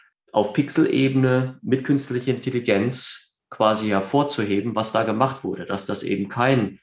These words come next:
authentischer Content ist, ja, bis dahin sogar zu zeigen, wahrscheinlich wurde an der Stelle oder der Stelle was wegretuschiert oder optimiert. So, und, ähm, um Ihre Frage zu beantworten, braucht es da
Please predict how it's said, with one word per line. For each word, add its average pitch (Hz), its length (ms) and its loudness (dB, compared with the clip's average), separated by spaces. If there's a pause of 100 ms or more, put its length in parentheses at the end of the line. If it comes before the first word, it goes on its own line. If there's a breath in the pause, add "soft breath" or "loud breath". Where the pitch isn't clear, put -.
(800)
authentischer 113 580 0
Content 95 500 -4
ist, - 380 -4
ja, 117 200 -2
bis 127 280 0
dahin 123 520 4
sogar 113 440 2
zu - 140 -8
zeigen, 113 460 -2
wahrscheinlich 113 560 0
wurde 113 240 0
an 104 140 0
der 110 180 2
Stelle 113 300 -4
oder 101 200 -2
der 104 180 0
Stelle 107 320 -4
was 101 200 -4
wegretuschiert 120 840 2 (240 loud breath)
oder - 280 0
optimiert. 90 560 -4 (880 loud breath)
So, 101 180 0
und, 92 220 0 (680 loud breath)
ähm, 101 380 0
um 117 120 -2
Ihre 110 180 0
Frage 110 280 2
zu - 140 -2
beantworten, 123 480 2
braucht 107 300 0
es - 120 -4
da 104 480 0